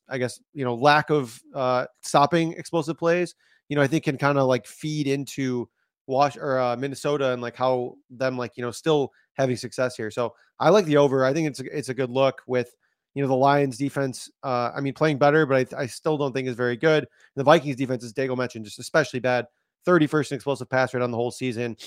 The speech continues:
Has just been getting, like, routinely rinsed, uh, you know, on a week-to-week basis. And this Lions offense has been playing, playing awesome. So I think that either one of these teams kinda driving scoring is very much in play, and both teams are capable of kinda, like, playing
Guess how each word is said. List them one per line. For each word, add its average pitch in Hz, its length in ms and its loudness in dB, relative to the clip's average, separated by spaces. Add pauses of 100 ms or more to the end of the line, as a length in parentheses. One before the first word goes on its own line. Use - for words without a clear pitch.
(260)
Has 131 140 0
just 135 140 -2
been 143 100 -6
getting, 139 180 0
like, 131 160 -4
routinely 147 480 -2
rinsed, 120 440 -4
uh, 120 180 -2
you 123 120 0
know, 123 80 -2
on 120 80 -4
a 117 40 -6
week-to-week 120 340 -6
basis. 120 480 -4 (380)
And 139 80 -2
this 123 100 -2
Lions 139 360 4
offense 123 280 0
has 110 80 -8
been 113 120 -4
playing, 117 400 -4 (100)
playing 120 180 -4
awesome. 113 300 -4
So 120 220 -2 (280)
I 147 100 2
think 190 160 6
that 180 200 4
either 185 260 4
one 175 160 4
of 165 80 2
these 147 200 -4
teams 147 260 -4
kinda 139 160 -2
driving 131 400 0
scoring 139 480 -2
is 120 100 -4
very 127 160 0
much 127 200 -4
in 110 80 -10
play, 151 400 0 (300)
and 139 120 -4
both 170 240 6
teams 151 220 -2
are 127 100 -4
capable 127 600 -2
of 120 100 -6
kinda, 127 160 -4
like, 117 260 -4 (320)
playing 135 340 0